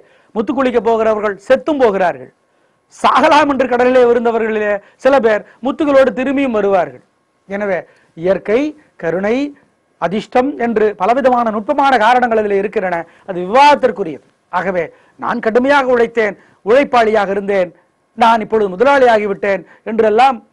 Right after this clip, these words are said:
எல்லோரும் சொல்லிவிட முடியாது. பல உழைப்பாளிகள் திறமையும் அறிவும் இருந்தும் கூட வேறு சில காரணங்களால் பெரிய அளவிலே வர முடியாமல் இருக்கிறவர்கள் எத்தனையோ பேர் இருக்கிறார்கள்.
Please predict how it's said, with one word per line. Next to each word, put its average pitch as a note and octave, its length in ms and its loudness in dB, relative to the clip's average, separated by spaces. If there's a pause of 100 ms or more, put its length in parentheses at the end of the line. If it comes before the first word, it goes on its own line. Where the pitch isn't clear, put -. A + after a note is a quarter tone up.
(800)
எல்லோரும் D#4 440 4
சொல்லிவிட A#3+ 260 0
முடியாது. F3 380 -8 (520)
பல A3+ 160 2
உழைப்பாளிகள் A3+ 680 2 (220)
திறமையும் A3+ 500 0
அறிவும் A3+ 340 -2
இருந்தும் G#3 280 -6
கூட B3 160 -2 (460)
வேறு C#4 300 2
சில A3 200 -2
காரணங்களால் G3+ 600 -2 (240)
பெரிய B3 240 2
அளவிலே G3+ 260 0
வர F#3+ 180 0
முடியாமல் G3+ 440 -2 (240)
இருக்கிறவர்கள் A#3+ 460 0
எத்தனையோ D#4+ 260 -4
பேர் D4 180 4
இருக்கிறார்கள். G3+ 520 -2